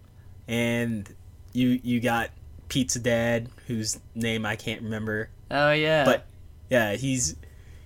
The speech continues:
Speaker 1: he's more angry, and then, like, once he settles down, he's more just like, "Okay, um, um, I was in the wrong."
Speaker 2: Yeah.
Speaker 1: And then you have Burger Dad, whose name I also can't remember.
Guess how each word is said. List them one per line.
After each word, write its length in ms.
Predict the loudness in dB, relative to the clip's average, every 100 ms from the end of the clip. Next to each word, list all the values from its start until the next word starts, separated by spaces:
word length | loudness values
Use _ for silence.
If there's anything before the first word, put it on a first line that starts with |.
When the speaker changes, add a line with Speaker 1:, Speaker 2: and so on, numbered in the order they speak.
| -4
Speaker 1:
he's 180 | 2 4
more 220 | 6 8 8
angry, 480 | 6 4 4 4 4
and 120 | 6
then, 320 | 6 4 0 0
like, 320 | 2 2 0
once 240 | -2 0
he 60 | 0
settles 360 | 2 2 2 0
down, 260 | 0 0
he's 180 | -2 -4
more 420 | -4 -2 -2 -4 -8
just 220 | -8 -6 -4
like, 140 | -2
"Okay, 500 | -4 -4 -4 -4 -4
um, 260 | -8 -10 -14 -12
um, 220 | -8 -8 -8 -10 -2
I 100 | 0
was 160 | 0
in 100 | -4
the 100 | -6
wrong." 380 | -4 -6 -6 -10 -14 -12
Speaker 2:
Yeah. 180 | -10 -10 -12 -20 -6
Speaker 1:
And 180 | 0 2
then 180 | 4 4
you 100 | 2
have 520 | 2 4 4 2 -4 4
Burger 340 | 4 6 2
Dad, 500 | 2 2 0 0 -6 -4
whose 300 | -2 0 0
name 320 | 2 2 4
I 120 | 6 8
also 340 | 8 8 4
can't 280 | 4 0 0
remember. 360 | -4 -4 -4